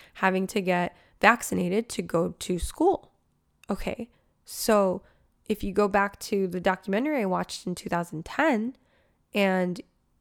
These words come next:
you know that I was an elementary school teacher, and I'm in the cafeteria with my students, and I see them with these styrofoam trays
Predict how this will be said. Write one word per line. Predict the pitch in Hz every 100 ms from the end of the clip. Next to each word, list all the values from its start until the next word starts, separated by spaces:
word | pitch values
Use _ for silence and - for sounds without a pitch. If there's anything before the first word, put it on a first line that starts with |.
| _
you | - 190 185 180 175 175 - _
know | 190 196 202 185 180 180
that | 190 180 175 - 175
I | 175 170
was | 170 185 175
an | -
elementary | - 180 180 233 - 285
school | 254 - 214 180
teacher, | - 196 170 - 180 269 - _ _ _ _ _ _ _ -
and | 202 190 180 175 -
I'm | 185 180
in | 180 170
the |
cafeteria | - 185 175 175 - 220 285 269 190
with | 180
my | 175 165
students, | - - 214 285 208 208 302 - - - _ _ - _
and | 202 196
I | 185
see | 175 - - 240
them | 330 208 180 180 185 240 302 _ _ _ _
with | - 208 208
these | 208 202 -
styrofoam | - 196 220 269 302 311 339
trays | - - 185 185 180 190 269 -